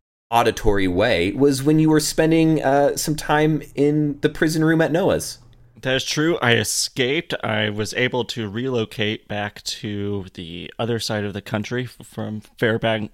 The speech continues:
Speaker 2: Fairbanks, Alaska. I was able to escape Noah's, you know, creeper basement.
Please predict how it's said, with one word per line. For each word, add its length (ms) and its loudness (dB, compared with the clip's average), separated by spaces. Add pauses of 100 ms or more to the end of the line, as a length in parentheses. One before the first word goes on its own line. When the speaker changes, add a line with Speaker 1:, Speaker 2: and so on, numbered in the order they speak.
(140)
Speaker 2:
Fairbanks, 520 -4
Alaska. 680 -4 (380)
I 180 -10
was 180 -4
able 300 -2
to 80 -2
escape 540 -6
Noah's, 720 -4
you 100 -6
know, 200 -10 (1160)
creeper 540 4
basement. 760 0